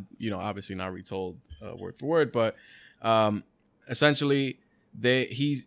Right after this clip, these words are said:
he begins an investigation to infiltrate and, um, ultimately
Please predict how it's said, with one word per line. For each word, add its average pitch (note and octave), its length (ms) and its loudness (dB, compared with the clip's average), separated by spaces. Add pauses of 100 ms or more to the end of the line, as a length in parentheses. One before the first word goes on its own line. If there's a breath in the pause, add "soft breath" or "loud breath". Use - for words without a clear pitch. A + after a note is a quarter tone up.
he - 260 -4
begins C3 380 0
an A#2+ 80 0
investigation A2+ 800 0
to G#2 320 -2
infiltrate A#2 800 0
and, G2+ 640 -4
um, F#2+ 640 -4 (280)
ultimately G#2+ 500 -2